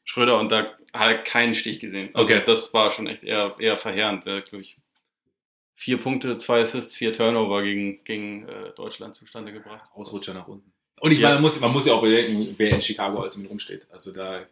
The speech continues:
Speaker 2: kann sich natürlich niemand auf ihn konzentrieren.
Speaker 1: Ja, ja, natürlich. Das sind andere
Speaker 2: Das
Speaker 1: Kaliber.
Speaker 2: sind ganz andere Kaliber. Also,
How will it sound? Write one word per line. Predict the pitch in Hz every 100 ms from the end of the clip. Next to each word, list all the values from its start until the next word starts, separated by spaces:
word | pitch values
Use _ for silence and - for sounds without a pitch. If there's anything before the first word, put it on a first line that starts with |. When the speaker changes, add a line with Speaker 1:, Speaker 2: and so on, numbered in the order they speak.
| _
Speaker 2:
kann | 98
sich | 92
natürlich | 95 98 95
niemand | 101 95
auf | 92
ihn | 98
konzentrieren. | - _ - 120
Speaker 1:
Ja, | 123
ja, | 120
natürlich. | 110 120 95 92
Das | 101
sind | 107
andere | 113 101
Speaker 2:
Das | 95
Speaker 1:
Kaliber. | 104 98 95 95
Speaker 2:
sind | 98
ganz | 95 82
andere | 85 95
Kaliber. | 92 98 101 92 _ _
Also, | _ 90 90